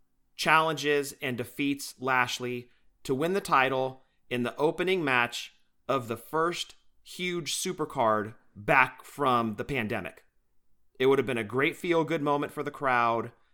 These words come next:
especially coming off of A E W's big night the night before with having C M Punk come back.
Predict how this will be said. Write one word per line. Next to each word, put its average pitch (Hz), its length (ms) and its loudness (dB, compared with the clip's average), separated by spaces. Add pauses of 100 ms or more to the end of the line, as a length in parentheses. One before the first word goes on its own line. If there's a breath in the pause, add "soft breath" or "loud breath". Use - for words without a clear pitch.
especially 190 540 4
coming 165 300 0
off 151 220 6
of 123 180 -6
A 156 100 -2
E 147 220 -4
W's 127 420 -4
big 120 240 -4
night 117 260 0
the 135 60 -6
night 123 200 -6
before 107 300 -4
with 127 100 -6
having 113 220 -2
C 127 160 -8
M 107 80 -4
Punk 110 200 -6
come 147 140 -8
back. 156 300 0